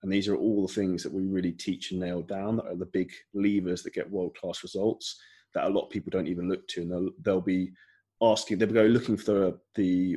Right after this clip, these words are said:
wrong things. They'll be like, "Oh, how much creatine do I need to use? Should I use L-carnitine?" And I, like, I know Chris will get this as well.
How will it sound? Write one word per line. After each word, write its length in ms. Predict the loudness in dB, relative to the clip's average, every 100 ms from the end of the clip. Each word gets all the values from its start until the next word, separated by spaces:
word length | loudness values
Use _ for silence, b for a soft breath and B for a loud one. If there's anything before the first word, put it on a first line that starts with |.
| 0
wrong 220 | 0 0
things. 440 | 0 0 0 -8 -10
They'll 100 | -2
be 60 |
like, 80 | 0
"Oh, 60 | 0
how 120 | 0
much 140 | -2
creatine 320 | 4 4 4 2
do 80 |
I 40 | 2
need 120 | 0
to 100 | 0
use? 300 | -2 -4 -10 b b b
Should 180 | -4 4
I 20 |
use 160 | 6 6
L-carnitine?" 800 | 6 4 4 2 2 -2 -6 -2
And 100 | 2
I, 120 | 4
like, 240 | 4 2 2
I 40 | 4
know 220 | 4 4
Chris 280 | 2 -2 0
will 60 |
get 100 | -2
this 140 | -2 -4
as 100 | 2
well. 300 | 4 4